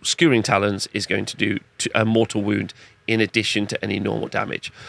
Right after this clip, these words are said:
Hundred and thirty points, fairly expensive, um, uh, with the Crypt Flayers, which are quite weak, but same thing I said about Crypt Horrors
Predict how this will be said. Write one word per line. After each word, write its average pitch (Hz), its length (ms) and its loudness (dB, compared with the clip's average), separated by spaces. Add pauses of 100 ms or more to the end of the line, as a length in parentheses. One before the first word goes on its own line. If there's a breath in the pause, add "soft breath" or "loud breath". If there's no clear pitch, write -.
(140 loud breath)
Hundred 170 300 4
and 175 80 2
thirty 175 200 6
points, 175 460 4
fairly 151 300 4
expensive, 139 640 2 (380 loud breath)
um, 107 580 2
uh, 110 320 2
with 123 180 2
the 117 60 0
Crypt - 200 0
Flayers, 123 300 4
which - 160 -4
are 117 60 -8
quite - 340 2
weak, 135 400 2
but - 240 2
same 175 240 4
thing 151 160 4
I 135 60 4
said 123 160 2
about 113 180 2
Crypt - 200 -2
Horrors 143 360 4